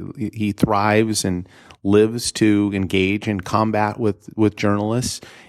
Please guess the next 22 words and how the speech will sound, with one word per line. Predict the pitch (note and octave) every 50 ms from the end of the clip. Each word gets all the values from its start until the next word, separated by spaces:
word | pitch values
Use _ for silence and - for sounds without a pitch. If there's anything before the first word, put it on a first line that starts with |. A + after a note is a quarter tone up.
| _ _ -
And | B2 A#2+ A#2+ A2
because | - - - C3+ A#2+ G#2+
journalists | G2+ - - C#3 F3+ F#3+ D3+ B2 A#2 A#2 B2+ - - -
and | A2+ G2+ G#2+
news | A#2 B2+ B2+
organizations | C3+ A#2 A2 A2 G#2 G2+ G2+ G2 G2 G2 - - G#2+ G#2 G#2 G#2 - - - - - - - -
are | G#2+ G#2
gonna | A2+ A2 G2+ F#2
keep | - - B2+ A#2+ A#2 - -
coming | - A#2+ A2+ A2 G2+
at | F#2+ G2 G#2 G2
him | F#2+ E2 - - - -
and | B2 A#2 G#2+
aren't | G#2+ G#2 G2+
gonna | - A2+ G#2+ G#2
stop. | G#2 - - G#2+ F#2 F2 E2 E2 - - -
And, | G2+ G2+ G2 F#2 A2
and | A2 G#2+ G#2+ G#2+
because | G2 G2 - A#2+ A#2+ A#2+ A2+
the | A2+ A2 G#2+ F#2+
First | - A#2 A2+ A2+ -
Amendment | G#2 G2+ G#2 A2+ A2+ G#2 G2+ G2 -